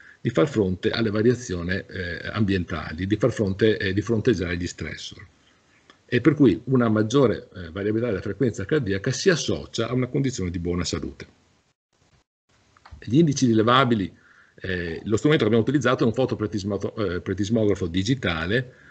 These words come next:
eh, la cui, eh, lettura e, e la cui interpretazione dei risultati è stata pubblicata dalla task force della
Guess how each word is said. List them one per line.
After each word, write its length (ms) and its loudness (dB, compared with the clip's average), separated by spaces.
eh, 440 -4
la 200 -6
cui, 360 8
eh, 140 2
lettura 640 4
e, 160 -2
e 80 -6
la 140 -6
cui 240 0
interpretazione 500 -2
dei 100 4
risultati 520 0
è 20 4
stata 240 -4
pubblicata 720 -2
dalla 440 -6
task 280 -10
force 380 -2
della 420 -6